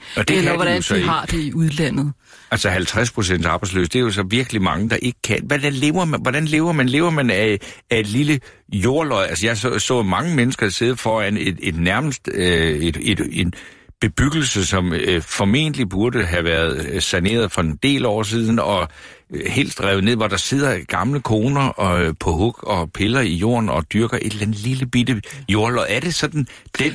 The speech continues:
Speaker 1: der form for fattig, øh, køkkenhaveøkonomi, der i virkeligheden er det, der får, øh, ja, får folks hverdag til at fungere?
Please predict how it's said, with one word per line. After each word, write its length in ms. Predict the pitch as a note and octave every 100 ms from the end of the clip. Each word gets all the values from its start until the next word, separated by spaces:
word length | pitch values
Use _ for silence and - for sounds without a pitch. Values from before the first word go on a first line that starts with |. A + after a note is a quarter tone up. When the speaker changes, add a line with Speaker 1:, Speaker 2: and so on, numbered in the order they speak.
| A#2+
Speaker 1:
der 120 | B2+
form 320 | - C3+ B2
for 240 | - - F#2+
fattig, 500 | - A2 A#2 C#3 G#2
øh, 220 | F#2+ E2
køkkenhaveøkonomi, 1400 | - D3 C#3 G2+ F2+ F2 F2 - F#2+ - F2 E2 E2+ E2+ -
der 200 | D#2 D#2
i 200 | D2+ E2+
virkeligheden 440 | E2+ A2 A#2+ F2+ E2+
er 40 |
det, 180 | F#2+ G2
der 120 | A2 - - - - _ -
får, 260 | G2+ F2 D#2+
øh, 280 | E2 D2+ C#2+ - - - -
ja, 80 | D2
får 160 | -
folks 320 | - E2+ F2
hverdag 440 | - D#2 G2 E2+ B1+
til 140 | -
at 60 | D2+
fungere? 400 | D#2+ D#2 G2+